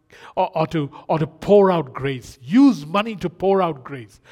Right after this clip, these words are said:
Use money to show grace to people. Money is a powerful, amoral,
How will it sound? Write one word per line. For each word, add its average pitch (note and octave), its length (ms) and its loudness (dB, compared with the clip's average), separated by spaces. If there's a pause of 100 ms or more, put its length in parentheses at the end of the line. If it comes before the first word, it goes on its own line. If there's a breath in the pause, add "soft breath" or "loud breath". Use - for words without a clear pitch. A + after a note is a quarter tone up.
(160 loud breath)
Use G#3 340 2
money G#3+ 280 -4
to F3 120 -6
show A3 280 0
grace F#3 480 -8
to E3+ 80 -14
people. C3 440 -14 (480 soft breath)
Money B3+ 240 -4
is A#3 120 0
a A3+ 80 4
powerful, B3 960 6 (500 loud breath)
amoral, G#3+ 880 2